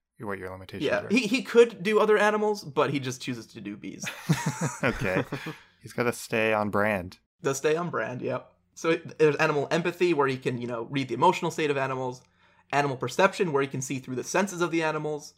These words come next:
Speaker 2: Mind control, where he can directly control the animals. He can also tame the animals. He can also talk to the animals, um, through communication. So basically, every, has complete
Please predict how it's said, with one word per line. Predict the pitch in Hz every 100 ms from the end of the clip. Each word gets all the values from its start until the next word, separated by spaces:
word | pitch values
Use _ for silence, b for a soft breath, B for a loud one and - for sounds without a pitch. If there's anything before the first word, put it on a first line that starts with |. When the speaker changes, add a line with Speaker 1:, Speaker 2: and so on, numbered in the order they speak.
| _
Speaker 2:
Mind | 135 165 175
control, | 180 170 170 156
where | 139
he |
can | 131
directly | 123 139 151
control | 135 127 131
the | 123
animals. | 123 120 123
He | 139
can | 131
also | 127 -
tame | - 190 202
the | 180
animals. | 170 165 165 156
He | 143
can | 147
also | 131
talk | 131 160 143
to | 131
the | 120
animals, | - - - - - B B B B B B _ -
um, | - 101
through | - 120
communication. | 120 113 - 127
So |
basically, | 135 214 170 151 -
every, | - - 127 127 - _ _ _
has | - 147 127
complete | - 147 185 202 151